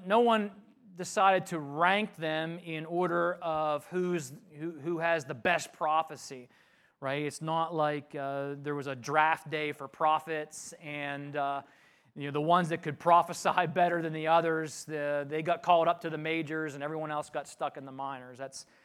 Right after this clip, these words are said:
that's not what it's about. It's really only about length, uh, length of what they wrote. If, uh, if a prophet wrote something that was longer than one scroll, they got put into a category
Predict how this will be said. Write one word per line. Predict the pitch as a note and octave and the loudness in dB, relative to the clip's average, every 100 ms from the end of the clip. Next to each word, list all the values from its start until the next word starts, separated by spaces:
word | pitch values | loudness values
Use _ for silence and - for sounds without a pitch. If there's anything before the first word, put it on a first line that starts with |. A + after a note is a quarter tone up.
| _ - | _ -16
that's | C#3+ E3 | -8 -2
not | D#3 | -2
what | C#3+ | -2
it's | D#3 | 6
about. | G3+ D#3+ | 6 6
It's | E3 | 2
really | A3 C#4 G#3+ | 6 8 8
only | G3 F#3 | 4 2
about | D#3 D3+ F#3 | 2 2 6
length, | A#3+ F#3+ - - - - _ _ _ _ _ - | 6 6 0 -18 -20 -20 _ _ _ _ _ -10
uh, | C#3+ C#3+ | -4 -2
length | D3 E3 E3+ - | 0 -2 -2 -4
of | D#3 D3 B2+ | 0 0 0
what | C#3 D#3 D#3+ | 2 2 2
they | D3 C#3+ D3 | -4 -4 -6
wrote. | E3 E3 G3+ D#3+ - - _ _ _ _ _ _ _ | -2 8 10 8 4 -12 _ _ _ _ _ _ _
If, | - F3 E3+ F3 - | 2 4 4 2 2
uh, | E3 D#3 D3+ D3+ E3 _ _ _ - | 4 6 4 2 -6 _ _ _ -6
if | E3+ D#3+ D#3+ | -2 -2 -2
a | D3 | -2
prophet | - F3+ A3 A#3 | 6 8 8 6
wrote | F3+ F#3 G3 | 4 4 4
something | - F3+ E3 E3+ | 0 -2 -2 -4
that | D#3+ | -4
was | D3+ | -4
longer | C3+ D3 D#3 F3+ F#3 F#3+ | -4 0 0 2 0 0
than | D#3+ D3+ | -2 -4
one | D#3 F3 E3+ | 0 0 0
scroll, | D#3 - - F3+ G#3+ D3+ C#3+ C4 - - _ _ _ _ C3+ | -6 -12 0 6 8 8 2 0 -2 -18 _ _ _ _ -10
they | C#3+ D#3+ | -4 -2
got | D#3 D#3+ E3 | 2 0 0
put | F3 E3+ | -2 0
into | E3 D#3+ D3 | -2 -4 -6
a | C3+ | -6
category | - D#3+ D#3+ D3 C#3 C3 C3+ D#3 F3 | 2 4 4 0 -6 -4 -4 -4 -6